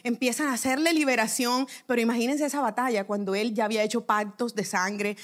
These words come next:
cuando él ya había par-, participado en todo el satanismo. Pero entonces a lo que voy es al momento en que Satanás le dice, "Ve, tranquilo, esos cristianos no saben orar.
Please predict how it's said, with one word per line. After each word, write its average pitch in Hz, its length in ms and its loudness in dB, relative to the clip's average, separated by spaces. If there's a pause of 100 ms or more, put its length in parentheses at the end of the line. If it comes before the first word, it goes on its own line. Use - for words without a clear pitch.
(140)
cuando 226 240 2
él 220 80 0
ya 247 80 2
había 262 180 0
par-, 269 140 -2 (180)
participado 214 580 0
en 226 100 0
todo 226 220 2
el 233 60 -2
satanismo. 226 640 0 (320)
Pero 294 200 4
entonces 330 360 0
a 339 60 2
lo 311 140 2
que 277 140 0
voy 302 240 2
es 339 200 0
al 294 160 2
momento 277 400 0
en 339 80 0
que 285 120 -4
Satanás 233 420 -2
le 277 160 2
dice, 277 320 -2 (300)
"Ve, 285 200 0 (160)
tranquilo, 311 720 0 (160)
esos 269 220 -2
cristianos 294 520 2
no 285 200 4
saben 359 400 4 (560)
orar. 165 520 -8